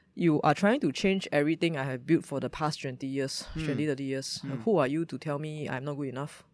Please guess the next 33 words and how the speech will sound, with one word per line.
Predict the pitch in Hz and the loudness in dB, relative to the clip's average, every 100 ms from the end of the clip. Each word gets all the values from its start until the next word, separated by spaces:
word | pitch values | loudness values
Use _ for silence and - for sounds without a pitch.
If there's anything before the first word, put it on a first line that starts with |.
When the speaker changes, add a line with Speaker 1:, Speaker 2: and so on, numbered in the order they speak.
| _ | _
Speaker 2:
Hmm. | 135 123 98 - - _ _ _ _ | -10 -8 -8 -12 -20 _ _ _ _
Speaker 1:
Uh, | - 131 139 135 135 135 135 - | -6 -4 -6 -8 -8 -8 -10 -8
you | 165 156 | -2 0
must | 147 135 131 - - - | 0 0 0 0 -2 -2
first, | - 226 - - - - _ | 4 4 4 0 -4 -8 _
uh, | 151 143 135 131 | -2 0 0 -2
get | 147 190 | -4 -6
buy-in | 170 170 180 | -4 -2 -4
from | 175 139 | -6 -6
everyone | 131 135 135 127 156 143 | -6 -6 -6 -8 -8 -8
if | 135 | -6
you | 135 | -4
want | 139 151 | -4 -6
to | 131 | -8
talk | - - | -8 -8
about | - - | -10 -10
change. | - 139 - - _ | -10 -10 -12 -20 _
Speaker 2:
Hmm. | 131 113 | -6 -6
Speaker 1:
Uh, | 123 113 | -6 -6
today | - 147 180 | -4 2 4
you | 190 139 | 4 0
are | 131 | 0
here | 165 | -2
just | 151 156 | 0 -4
to | 127 | -4
learn. | 135 156 151 _ _ - - - _ _ _ - | 0 0 -2 _ _ -20 -20 -20 _ _ _ -8
Um, | 135 135 131 135 - - - | -6 -6 -10 -12 -12 -10 -6
I | |
was | 135 127 | -6 -8
quite | - 196 | -4 -2
arrogant, | 139 135 143 233 | 0 0 2 2
uh. | 151 - - 147 | 2 -2 -4 -2
Um, | 139 135 135 131 135 131 | -2 -2 -4 -4 -6 -10